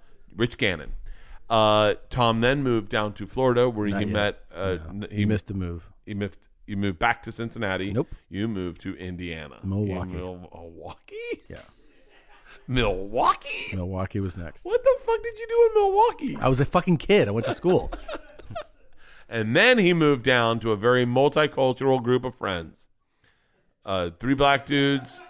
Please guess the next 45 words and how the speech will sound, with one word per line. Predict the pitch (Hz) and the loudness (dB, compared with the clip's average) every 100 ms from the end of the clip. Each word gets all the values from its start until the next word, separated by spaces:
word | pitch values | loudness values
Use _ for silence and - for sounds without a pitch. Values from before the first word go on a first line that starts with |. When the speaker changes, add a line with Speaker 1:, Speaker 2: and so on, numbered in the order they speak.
| _ - - _ - | _ -20 -20 _ -2
Speaker 1:
two | 143 143 | 2 4
Indians, | 135 131 135 135 135 135 - _ - | 2 2 2 2 -2 -8 -20 _ -10
an | 101 - | -8 0
Asian, | 131 143 117 131 131 131 - _ - - | 4 4 4 2 0 -2 -6 _ -14 -14
<laughs> | _ _ _ - | _ _ _ -12
and | 92 110 | 0 4
they | 147 | 4
were | 151 | 4
called | - 127 123 | 4 4 4
the | |
Mathletes. | 120 107 92 - 85 80 - - - | 2 2 2 0 -10 -14 -16 -10 -4
<laughs> | 214 403 - - _ _ _ _ - - - - - - - - - - - | -2 -2 -6 -16 _ _ _ _ -20 -20 -20 -20 -18 -18 -18 -18 -20 -20 -8
And | 107 104 | -4 2
then | 113 117 117 117 | 4 4 4 2
him | 110 117 120 | 2 2 2
and | 117 | 2
Charlie | 131 135 135 | 4 4 4
went | 113 | 0
to | 104 | -2
South | 95 120 120 | 0 0 0
Carolina | - 117 113 131 139 139 139 117 | 2 2 4 2 2 2 2 0
and | 107 | -4
Speaker 2:
Yeah. | 95 | -2
Speaker 1:
partied | 113 120 120 110 | 2 4 2 -2
in | 107 | -4
an | 95 | -4
iroc | 98 117 131 135 135 123 | 0 2 4 6 4 0
and | 98 | -6
slept | - 117 | -2 0
on | 117 107 | 0 -2
the | |
beach. | 92 131 143 135 - _ _ | -4 -2 -2 -2 -10 _ _
Tom | - 123 120 - | -4 -2 -2 -4
kicked | - 131 | -8 -6
a | 123 | -4
dude | 113 123 | 0 0
in | 110 | 0
the | |
leg, | 110 131 139 120 | 2 4 2 -2
smacked | - 113 110 | -2 -2 -2
his | 113 | -10
chick | - 120 110 | -6 -6 -6
in | |
the | 107 117 | 0 2
ass, | 131 127 123 | 4 2 -2